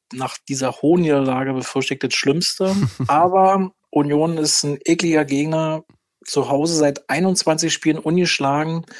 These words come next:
Speaker 1: Und, äh,
Speaker 2: Starke
Speaker 1: sie konnten
Speaker 2: Bilanz.
Speaker 1: auch sch-, ja, im vorigen Jahr blieben sie gegen die Bayern in beiden Spielen ungeschlagen als einzige Mannschaft, zwei Unentschieden, ja.
Speaker 2: Mhm.
Speaker 1: Und, ähm,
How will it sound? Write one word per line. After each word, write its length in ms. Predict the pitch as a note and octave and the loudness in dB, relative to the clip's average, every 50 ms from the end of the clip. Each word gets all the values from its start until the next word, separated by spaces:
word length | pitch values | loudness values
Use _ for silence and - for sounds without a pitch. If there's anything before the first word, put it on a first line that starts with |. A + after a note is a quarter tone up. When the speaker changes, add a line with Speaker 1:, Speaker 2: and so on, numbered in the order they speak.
| - - - - - - - - _ _ _ | -20 -20 -20 -20 -20 -20 -20 -20 _ _ _
Speaker 1:
Und, 500 | - D3 D3+ D3+ D3+ D3+ D3 D3 D3 - | 0 0 0 2 0 -2 -2 -4 -4 -4
äh, 160 | C#3+ C#3+ C#3+ | -2 0 2
Speaker 2:
Starke 180 | C#3+ C#3+ C#3 C#3 | 2 4 2 2
Speaker 1:
sie 80 | C#3 | 0
konnten 160 | C3 C3+ C3+ C#3+ | 0 0 0 0
Speaker 2:
Bilanz. 380 | C#3 C#3 A#2+ G#2+ - - - | 0 0 -2 -4 -4 -4 -6
Speaker 1:
auch 100 | F#4+ - | -4 -2
sch-, 240 | - - - - - _ _ _ - - - - - | -2 -2 -2 -2 -4 _ _ _ -20 -20 -20 -14 -8
ja, 360 | - - B2+ C3+ D3+ E3+ F#3 F3+ F3+ - - - | -4 -2 0 2 2 2 2 0 -2 -8 -14 -10
im 100 | C#3+ C3+ | -8 -4
vorigen 280 | - D3 D3+ D#3+ E3 | 0 2 2 2 4
Jahr 120 | E3 E3 D3+ | 4 2 2
blieben 280 | C3+ C#3+ D3 D#3+ E3 | 2 2 2 2 2
sie 120 | D3+ D3 C#3+ | 0 -2 -4
gegen 180 | C#3+ D3 D3 | -4 -4 -6
die 100 | C#3+ C#3+ | -4 -4
Bayern 320 | C3+ - B2+ C3+ D3+ E3 E3 | -2 0 2 2 2 2 0
in 120 | D3 C3+ | 0 -2
beiden 280 | - B2+ C3+ D#3+ F3+ F#3 | -2 -2 0 0 0 -2
Spielen 240 | - - E3 D3+ | 0 0 -2 -2
ungeschlagen 500 | C#3+ D3 E3+ F3+ - - D3+ D3+ D#3+ E3 | -2 -2 -4 -2 -2 0 0 0 0 0
als 160 | D#3+ D3 C#3 - | 0 -2 0 0
einzige 340 | - D3 D#3+ - - E3 | -2 -2 -2 0 0 0
Mannschaft, 360 | C#3+ C#3 D3 E3 - F3 E3 - | 0 -2 -2 -4 -6 -6 -4 -2
zwei 140 | - C#3+ | -2 -2
Unentschieden, 500 | C#3 C#3+ D#3 E3 - - E3 F3 F#3+ F#3+ - | 0 -2 -2 -4 -4 -4 -4 -4 -4 -4 -6
ja. 100 | B2+ B2+ | -4 -4
Speaker 2:
Mhm. 320 | A2+ G#2 F#2+ F2+ F#2+ A2 - | -2 -2 -2 -2 -4 -6 -6
Speaker 1:
Und, 340 | - C3+ C#3 C#3+ C#3+ C#3+ C#3+ - C#3+ | -6 -6 -6 -8 -10 -14 -14 -12 -8
ähm, 340 | C#3 C#3 C#3 C#3+ C#3+ C#3+ - | -6 -6 -4 -6 -6 -10 -10